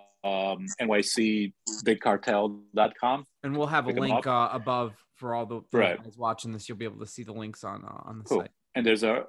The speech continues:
Speaker 1: Urban Styles, uh, underscore book on Instagram. You can follow, um,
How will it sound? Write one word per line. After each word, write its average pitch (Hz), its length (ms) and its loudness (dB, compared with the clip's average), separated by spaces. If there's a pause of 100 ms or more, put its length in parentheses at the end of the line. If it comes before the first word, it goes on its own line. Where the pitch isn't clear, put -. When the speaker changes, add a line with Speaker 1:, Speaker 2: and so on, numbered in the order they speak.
(400)
Speaker 1:
Urban 123 240 6
Styles, 107 520 4
uh, 101 300 2
underscore 104 480 -4
book 127 380 4
on 92 100 -2
Instagram. 123 560 2
You 101 60 0
can 90 100 -2
follow, 95 640 2
um, 90 220 -10